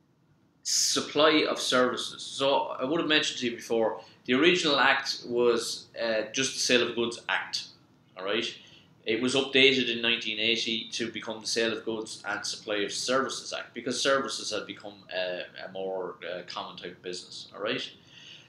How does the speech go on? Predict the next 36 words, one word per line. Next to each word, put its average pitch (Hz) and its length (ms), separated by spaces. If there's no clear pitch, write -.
So 160 420
there 160 120
are 160 180
a 165 40
number 185 260
of 180 120
terms 156 460
also 175 500
implied 123 640
into 117 300
a - 20
supply - 440
of 110 160
services 107 560
contract - 680
by 95 140
the 90 100
legislation, 90 760
all 95 80
right? 117 240
Uh, 107 280
I 110 60
use 156 340
the 151 80
example 131 380
of 113 160
a - 60
dentist 123 680
in 117 160
the 113 80
lecture 113 300
slides 104 480
just - 520
so 123 120
you 113 180
can 107 240